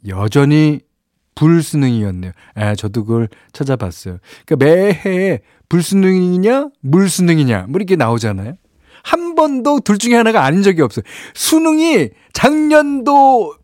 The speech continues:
난이도와 비슷했습니다, 이런 적이 없어요. 아, 수험생 여러분, 정말 수고 많으셨습니다. 이제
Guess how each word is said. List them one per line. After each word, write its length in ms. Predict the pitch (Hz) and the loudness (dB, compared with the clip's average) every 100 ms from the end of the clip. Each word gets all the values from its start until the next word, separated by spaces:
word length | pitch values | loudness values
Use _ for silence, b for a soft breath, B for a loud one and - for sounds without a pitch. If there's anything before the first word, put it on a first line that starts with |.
| _ _ _ _ _ _ _ _ 202 | _ _ _ _ _ _ _ _ -2
난이도와 460 | 185 233 220 254 240 | 0 0 2 2 2
비슷했습니다, 580 | 208 196 254 - 233 | -2 0 -2 -2 0
이런 180 | 208 302 | 0 0
적이 180 | 302 285 | -2 0
없어요. 920 | 165 123 - - 151 117 95 101 - - 107 - 139 b b b 143 131 b b b b b | -2 -2 -14 -8 -6 -6 -12 -20 -20 -20 -20 -20 _ b b b -20 _ b b b b b
아, 640 | 107 101 95 90 80 78 - | -8 -6 -6 -8 -10 -16 -10
수험생 420 | - 139 135 131 | -2 0 2 0
여러분, 380 | 120 117 127 120 B B - | 0 0 -2 -4 B B -6
정말 640 | 117 113 117 131 151 165 | -2 0 2 2 4 2
수고 240 | - 151 | -2 -2
많으셨습니다. 960 | 139 120 113 110 - - 98 95 101 98 b b - | 0 0 -2 -6 -10 -12 -10 -8 -8 -8 b b -12
이제 340 | 95 110 | -6 -6